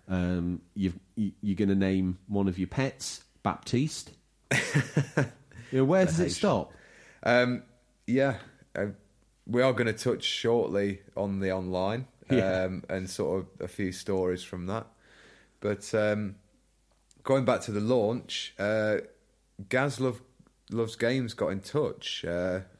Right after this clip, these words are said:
Speaker 2: sharing a
Speaker 1: old
Speaker 2: story.
Speaker 1: Gaz Loves Games
Speaker 2: Um,
Speaker 1: over there on YouTube and Insta.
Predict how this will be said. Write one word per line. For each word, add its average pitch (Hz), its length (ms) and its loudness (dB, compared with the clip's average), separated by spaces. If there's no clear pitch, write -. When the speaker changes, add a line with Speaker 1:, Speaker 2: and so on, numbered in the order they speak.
Speaker 2:
sharing 135 260 6
a 131 40 6
Speaker 1:
old 127 200 6
Speaker 2:
story. 107 160 2
Speaker 1:
Gaz 120 360 6
Loves 113 400 4
Games 123 600 6
Speaker 2:
Um, 147 120 8
Speaker 1:
over 131 140 4
there 131 280 6
on 127 160 6
YouTube 127 420 4
and 131 80 2
Insta. 143 400 -2